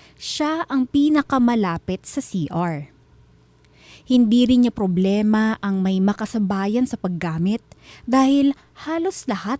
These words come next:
ng tenant na kasama niya ron ay madaling araw gumagamit ng banyo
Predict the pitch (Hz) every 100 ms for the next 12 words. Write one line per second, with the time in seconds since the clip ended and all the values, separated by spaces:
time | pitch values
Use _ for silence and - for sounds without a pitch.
0 | 254 226 - 190 202 247 240 240 180 185
1 | 196 170 170 190 277 254 202 220 226 -
2 | - - 302 311 294 254 262 247 202 196
3 | 220 226 196 180 175 165 180 214 240 226
4 | 180 156 165 170 165